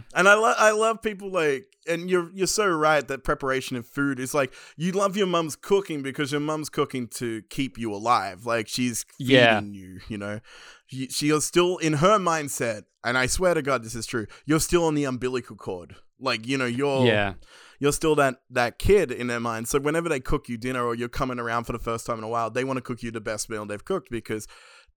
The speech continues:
Speaker 1: you know, they love you and stuff. So I think, like,
Speaker 2: Yeah.
Speaker 1: if you want something to be good for people that you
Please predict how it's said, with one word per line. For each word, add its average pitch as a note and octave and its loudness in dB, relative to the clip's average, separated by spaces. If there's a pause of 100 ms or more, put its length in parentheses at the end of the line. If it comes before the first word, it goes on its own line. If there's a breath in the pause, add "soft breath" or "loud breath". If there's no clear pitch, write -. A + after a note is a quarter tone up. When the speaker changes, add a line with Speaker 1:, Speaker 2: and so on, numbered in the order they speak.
(180)
Speaker 1:
you B2+ -6
know, G#2 -6
they B2 0
love D#3+ 2
you F2 -12
and G#2+ -6
stuff. F#2+ -6
So C#3+ 0
I D3 4
think, D3+ -2
like, B2+ 8
Speaker 2:
Yeah. G#2+ 6
Speaker 1:
if C#3+ -4
you F3 0
want G3+ 0
something F3 -4
to C#3 -4
be B2 -6 (120)
good C3+ -4
for C3+ -4
people B2 -6
that G2+ -12
you G#2 -14